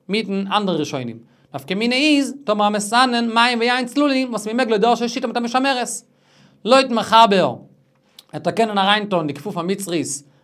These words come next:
אפילו זאל זיין, עכר ווי א טפח פון די תחתית פון דעם חבית,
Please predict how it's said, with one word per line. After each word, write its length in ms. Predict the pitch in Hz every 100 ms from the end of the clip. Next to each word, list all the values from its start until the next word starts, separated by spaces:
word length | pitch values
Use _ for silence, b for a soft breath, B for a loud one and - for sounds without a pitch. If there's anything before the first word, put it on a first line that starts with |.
| -
אפילו 320 | 143 226 208 180 127 -
זאל 180 | - 135
זיין, 200 | 170 180 156
עכר 240 | 196 196
ווי 140 | 208 196
א 20 |
טפח 320 | 196 190 196
פון 80 | 196
די 80 | 208
תחתית 360 | 208 208 214 220
פון 120 | 220
דעם 180 | 226 226 -
חבית, 380 | - 233 269